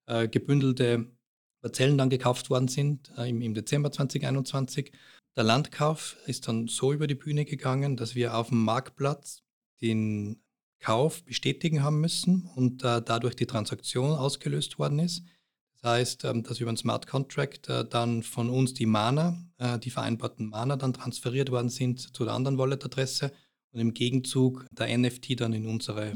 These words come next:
Wallet transferiert worden ist. Äh, das passiert in, innerhalb von, von Sekunden. Äh, man kann dann auch auf der Blockchain die Transaktion entsprechend mitverfolgen. Und, äh, sobald der,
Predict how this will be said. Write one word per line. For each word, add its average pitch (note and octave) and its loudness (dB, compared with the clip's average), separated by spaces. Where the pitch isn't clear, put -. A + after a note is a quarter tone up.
Wallet G#2 -2
transferiert G#2 -8
worden G#2 -6
ist. G2 -10
Äh, A2 0
das A2+ 0
passiert C3 4
in, A#2 6
innerhalb A#2 4
von, G#2+ 0
von G#2 -6
Sekunden. E3 2
Äh, A#2 -4
man A2+ 4
kann A#2 4
dann A#2 2
auch A2 0
auf B2 0
der A#2 0
Blockchain A#2+ -2
die A2+ 0
Transaktion A#2 -2
entsprechend A2 -6
mitverfolgen. D3+ 0
Und, B2 6
äh, A#2 0
sobald B2 0
der, A#2 0